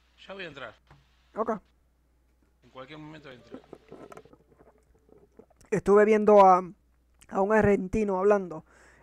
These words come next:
Speaker 2: en Twitch mientras jugaba. Y él me dice que yo, yo siempre sentía que los servidores de, de Sudamérica se sentían raros.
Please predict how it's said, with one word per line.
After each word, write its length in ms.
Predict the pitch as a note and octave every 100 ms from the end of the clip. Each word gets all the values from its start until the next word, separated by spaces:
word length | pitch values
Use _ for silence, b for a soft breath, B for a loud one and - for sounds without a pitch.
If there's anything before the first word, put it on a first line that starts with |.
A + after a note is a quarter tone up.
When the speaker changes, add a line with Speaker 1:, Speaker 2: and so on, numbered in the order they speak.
| -
Speaker 2:
en 180 | E3+ E3
Twitch 280 | F#3+ G#3+ -
mientras 280 | F#3+ F#3 F3
jugaba. 460 | F#3 G#3 F#3 D#3+ b b b
Y 80 | G3
él 60 | F#3+
me 120 | G#3+
dice 280 | A3 - G#3+
que 960 | G#3 G3 F#3+ F#3+ F#3+ F#3 F#3 F3+ F3+ F3
yo, 160 | G#3+ A3 - _
yo 180 | B3+ A#3
siempre 240 | D4 E4+ D#4+
sentía 240 | E4 D#4
que 60 | C4
los 100 | A3+
servidores 420 | A3 G3+ A3+ B3+
de, 220 | C4 A#3+
de 100 | A3+
Sudamérica 520 | - A#3+ A#3 A#3 A3
se 100 | -
sentían 400 | - F3 F#3 A3+
raros. 500 | F#3 E3 D3 - -